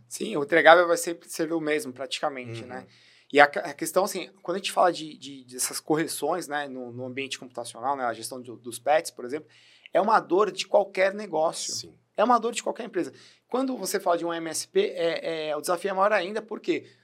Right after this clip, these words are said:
Speaker 1: <clears throat> você tem a operação de cibersegurança. Por exemplo, eu lidero uma operação de cibersegurança.
Speaker 2: Ok.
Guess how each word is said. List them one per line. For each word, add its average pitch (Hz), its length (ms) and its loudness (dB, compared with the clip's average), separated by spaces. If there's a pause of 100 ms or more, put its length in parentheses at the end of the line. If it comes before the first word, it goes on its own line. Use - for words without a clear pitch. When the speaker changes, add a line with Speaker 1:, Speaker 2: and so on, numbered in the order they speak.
(140)
Speaker 1:
<clears throat> - 720 -6
você 156 220 0
tem 190 180 0
a 185 100 10
operação 185 460 4
de 185 100 -10
cibersegurança. 175 680 -2
Por 151 100 -6
exemplo, 139 340 -6
eu 151 180 4
lidero 175 440 0
uma 180 140 -8
operação 175 360 -4
de 160 60 -12
cibersegurança. 165 640 -4
Speaker 2:
Ok. - 160 -20